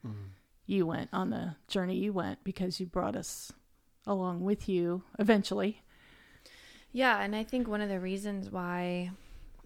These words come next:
Speaker 3: I, I honestly don't really remember how I was. I think I was just,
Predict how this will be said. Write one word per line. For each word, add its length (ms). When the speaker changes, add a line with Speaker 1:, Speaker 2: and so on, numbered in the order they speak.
Speaker 3:
I, 220
I 260
honestly 460
don't 320
really 260
remember 680
how 260
I 140
was. 480
I 60
think 200
I 140
was 100
just, 300